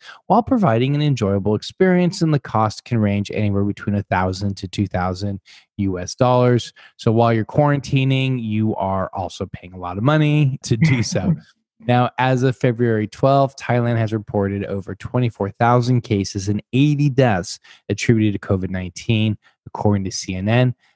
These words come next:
Speaker 1: Thailand is another country that has been relatively successful in limiting the transmission of covid nineteen.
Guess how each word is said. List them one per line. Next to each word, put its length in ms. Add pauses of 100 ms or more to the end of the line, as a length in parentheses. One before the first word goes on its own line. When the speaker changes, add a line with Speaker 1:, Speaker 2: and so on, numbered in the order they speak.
(160)
Speaker 1:
Thailand 500
is 180
another 520
country 460
that 220
has 160
been 200
relatively 760
successful 880
in 260
limiting 440
the 140
transmission 720
of 120
covid 320
nineteen. 520